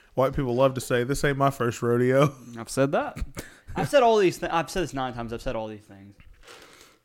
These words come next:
Speaker 1: Why? <laughs> This is the last one.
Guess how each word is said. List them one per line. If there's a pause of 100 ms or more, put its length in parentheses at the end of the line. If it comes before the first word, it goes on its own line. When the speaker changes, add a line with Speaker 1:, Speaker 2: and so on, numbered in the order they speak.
(2250)
Speaker 1:
Why?
<laughs> (880)
This
is
the
last
one.